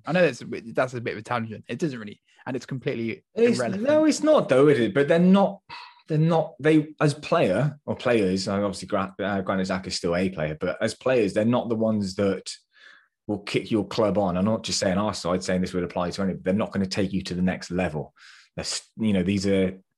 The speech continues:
Speaker 2: safety, safety and steady are the words that kind of spring to mind.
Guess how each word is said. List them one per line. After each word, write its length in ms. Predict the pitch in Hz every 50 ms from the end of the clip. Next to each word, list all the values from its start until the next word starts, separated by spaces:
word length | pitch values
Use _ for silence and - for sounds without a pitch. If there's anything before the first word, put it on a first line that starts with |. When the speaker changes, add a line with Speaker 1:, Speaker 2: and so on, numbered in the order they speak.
| _ _ _ _ _ _ _ _ _ _ _ _ _ _ _ _ _ _ -
Speaker 2:
safety, 680 | - - - 127 131 120 - - 113 104 104 104 - -
safety 560 | - - 131 123 120 117 - - 117 110 107
and 100 | 101 95
steady 500 | - - - 95 87 82 80 78 73 95
are 40 | 92
the 120 | 87 92
words 280 | 87 92 90 85 82 -
that 80 | - -
kind 200 | - - 87 82
of 60 | 80 -
spring 280 | - - 85 82 80 76
to 80 | -
mind. 340 | 80 76 76 73 73 71 -